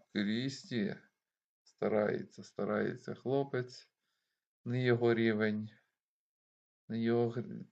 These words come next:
навіть сам Мідлсбро, схоже, поки що не його рівень. Не кажучи вже матч Мідлсбро проти Реалу.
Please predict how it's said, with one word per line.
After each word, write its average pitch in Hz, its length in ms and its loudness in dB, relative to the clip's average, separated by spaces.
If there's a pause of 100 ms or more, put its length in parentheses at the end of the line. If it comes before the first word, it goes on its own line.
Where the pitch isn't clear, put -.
(120)
навіть 117 460 -2
сам 120 260 -2
Мідлсбро, 107 640 -4
схоже, 107 400 -6
поки 104 320 -8
що - 200 -10
не 107 140 -2
його 113 260 -4
рівень. 151 420 -6 (2000)
Не 110 180 -6
кажучи 110 440 -2
вже 107 200 -2
матч 117 440 0
Мідлсбро 110 680 0
проти 110 380 -2
Реалу. 110 580 2